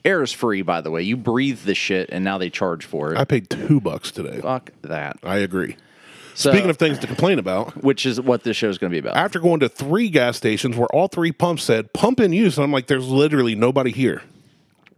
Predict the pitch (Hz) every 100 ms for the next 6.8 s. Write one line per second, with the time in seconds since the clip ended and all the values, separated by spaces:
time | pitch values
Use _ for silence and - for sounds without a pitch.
0 | _ - 117 139 151 143 113 143 110 76
1 | - _ _ _ _ _ _ - - 180
2 | 175 156 127 131 92 120 - 156 113 113
3 | - - - _ _ _ _ _ _ _
4 | _ - - 107 101 104 - 104 135 123
5 | 117 - 104 95 - _ _ _ _ _
6 | _ _ - 107 110 101 120